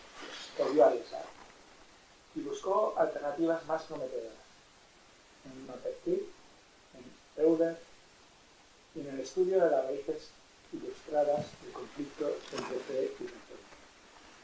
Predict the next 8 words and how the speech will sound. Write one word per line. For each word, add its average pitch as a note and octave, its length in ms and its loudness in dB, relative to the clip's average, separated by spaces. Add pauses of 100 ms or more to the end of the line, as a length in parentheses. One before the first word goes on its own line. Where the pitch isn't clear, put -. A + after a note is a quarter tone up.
(480)
Sin D3 140 0
embargo, E3 280 6
no E3+ 140 2
se E3+ 140 0
quedó E3 280 2
ahí F3+ 160 0 (1300)
y - 100 0
siguió D3 480 8